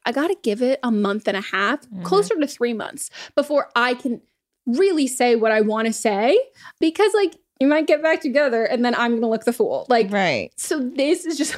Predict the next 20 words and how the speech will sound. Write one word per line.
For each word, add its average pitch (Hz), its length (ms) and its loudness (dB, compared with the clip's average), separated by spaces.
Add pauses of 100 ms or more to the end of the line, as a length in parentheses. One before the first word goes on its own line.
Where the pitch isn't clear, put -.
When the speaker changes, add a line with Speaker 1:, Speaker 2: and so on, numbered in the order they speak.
(100)
Speaker 1:
like, 269 100 -8 (360)
Speaker 2:
But 269 160 0
I'm 294 160 -2
also 277 340 -2
like, 220 540 0
she - 280 0
was 302 180 -2
blackout 220 500 2
drunk. 151 500 -2 (880)
Speaker 1:
Yeah. 254 280 -4 (360)
Speaker 2:
Also, 175 920 -2 (220)
the 185 180 -6
guy 175 800 -4
obviously 175 520 -4
had 180 280 -4
feelings 160 420 -4
for 165 140 -8
her 151 180 -8
friend 160 460 -6
and 151 120 -8